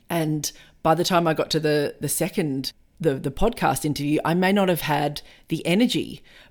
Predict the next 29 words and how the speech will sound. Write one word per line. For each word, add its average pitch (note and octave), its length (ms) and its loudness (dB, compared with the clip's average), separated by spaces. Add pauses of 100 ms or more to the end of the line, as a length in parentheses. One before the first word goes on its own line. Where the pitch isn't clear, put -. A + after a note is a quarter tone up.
(140)
but E3 180 -2
I F#3+ 280 0
leaned F3 320 0
into E3 320 -2
my D3+ 140 0
designer D3 420 0
as C3 180 -2
a C#3 60 -6
projector, D3 480 -2
which C3 180 -4
I D#3 140 0
feel F#3 280 0
like F#3 200 0
it's - 160 -4
here D3+ 260 -2
to D3 380 -2 (260)
look E3+ 240 -2
out C#3+ 220 2
for F#3 80 0
me. C3 180 -4
So - 160 0
I G#3 140 0
rested. G3+ 560 -2 (200)
I F#3+ 120 -4
actually - 580 -2 (140)
allocated D#3+ 800 2 (400)
that G3+ 260 0
time, D#3 560 0 (260)
I E3 220 2